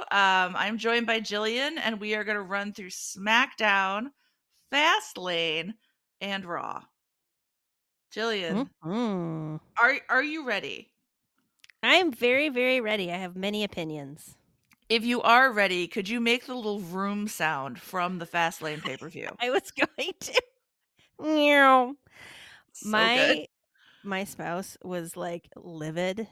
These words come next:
Speaker 2: just, like, hated it so much, was so angry, but then was like, I feel like they must have gotten feedback, like, instant feedback or something, because I swear the "Meow" got quieter throughout the
Speaker 1: I
Speaker 2: evening.
Speaker 1: think it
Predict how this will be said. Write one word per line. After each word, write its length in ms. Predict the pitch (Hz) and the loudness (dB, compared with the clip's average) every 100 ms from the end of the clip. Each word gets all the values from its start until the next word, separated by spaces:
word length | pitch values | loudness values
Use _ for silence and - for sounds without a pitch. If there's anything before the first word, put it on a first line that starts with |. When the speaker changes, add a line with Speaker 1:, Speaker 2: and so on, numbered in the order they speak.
| _ - | _ -8
Speaker 2:
just, 240 | 208 - | -6 -6
like, 200 | 185 160 | -8 -8
hated 720 | - - - 190 185 196 208 | -14 -12 -10 -6 0 2 4
it 240 | 214 196 - | 2 0 -8
so 540 | - - 202 202 208 | -10 -2 2 2 2
much, 300 | 202 202 - | 0 -2 -4
was 180 | 214 190 | -4 -2
so 280 | - 214 208 | 2 2 2
angry, 480 | 208 208 233 269 294 - - 294 | -2 -4 -4 -4 -6 -10 -6 0
but 120 | 269 277 | 2 2
then 140 | 330 | 2
was 160 | 320 285 | 0 -2
like, 480 | 277 247 214 - _ _ _ _ _ _ _ _ _ _ _ _ - | -2 -2 -6 -12 _ _ _ _ _ _ _ _ _ _ _ _ -4
I 120 | 240 | -2
feel 180 | - 339 | 0 0
like 160 | 381 - | 0 -2
they 120 | 254 | -4
must 220 | 233 - | -4 -6
have 100 | 247 | -4
gotten 260 | 226 208 175 | -4 -4 -8
feedback, 640 | - 190 180 190 196 190 | -10 -8 -6 -4 -4 -4
like, 140 | 190 - | -8 -8
instant 420 | 214 208 - 208 - | -8 -8 -8 -8 -6
feedback 460 | 185 170 180 185 | -8 -6 -6 -6
or 80 | 202 | -10
something, 420 | 220 214 226 220 | -8 -8 -8 -8
because 460 | 208 196 202 196 190 - | -8 -8 -4 -4 -4 -4
I 140 | 202 | -4
swear 580 | - - 202 196 196 214 | -4 -4 -2 0 0 0
the 140 | 208 | -2
"Meow" 600 | 262 349 330 277 262 247 | -2 0 2 4 4 4
got 220 | 247 208 | 0 -2
quieter 600 | - - 190 196 190 160 165 | -4 -4 -2 -2 -4 -6 -8
throughout 320 | 180 165 - | -8 -6 -8
the 120 | - 539 | -8 -8
Speaker 1:
I 40 | |
Speaker 2:
evening. 200 | 554 - | -8 -8
Speaker 1:
think 140 | 679 - | -10 -8
it 320 | 719 740 | -12 -2